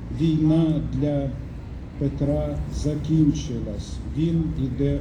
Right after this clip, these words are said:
у вічність. І ми помолимось за нашого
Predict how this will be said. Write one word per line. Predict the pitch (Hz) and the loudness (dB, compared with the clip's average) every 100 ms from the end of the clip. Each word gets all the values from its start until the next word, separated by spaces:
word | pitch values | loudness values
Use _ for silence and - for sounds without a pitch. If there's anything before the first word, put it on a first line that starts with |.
| 143 | 0
у | 131 131 | 0 2
вічність. | 131 127 - 113 113 - - 139 | 0 -2 -4 -4 -4 -6 -4 2
І | |
ми | 143 156 160 156 - - - | 4 6 6 4 -2 -8 -2
помолимось | 156 160 170 160 143 135 123 - - - - - - | 2 4 6 4 4 2 2 -4 -8 -10 -10 -8 -4
за | 151 | 2
нашого | 156 160 156 - 139 131 | 4 4 4 0 -2 0